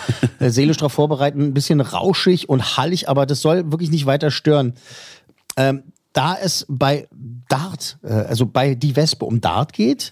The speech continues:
Speaker 2: ähm, war ich da sowieso schon mal ein bisschen fröhlich gestimmt, weil ich gedacht habe, Mensch, in meiner Familie, äh, Dart, äh, ist durchaus beliebt. <laughs>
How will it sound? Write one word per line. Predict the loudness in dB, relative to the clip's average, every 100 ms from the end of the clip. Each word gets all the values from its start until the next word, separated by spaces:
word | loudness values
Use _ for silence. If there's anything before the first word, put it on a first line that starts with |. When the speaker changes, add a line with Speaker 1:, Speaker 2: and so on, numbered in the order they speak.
| 0
Speaker 2:
ähm, | 4 4 4 2 -2
war | -2
ich | -2
da |
sowieso | 0 0 2
schon | 2
mal | 0
ein | 0
bisschen | 0 -2
fröhlich | 0 0 0
gestimmt, | -6 -4
weil | -2
ich | -2
gedacht | -2 -2
habe, | -2
Mensch, | -2 -2
in | -2
meiner | -2
Familie, | 0 2 2 4 2 0 0 2 2
äh, | -2 -2
Dart, | 0 0 -2 -2
äh, | -2
ist | -2 0
durchaus | 0 0 -2
beliebt. | 2 2 2 0 -18 _ _ _ -18 -12 -4
<laughs> | -2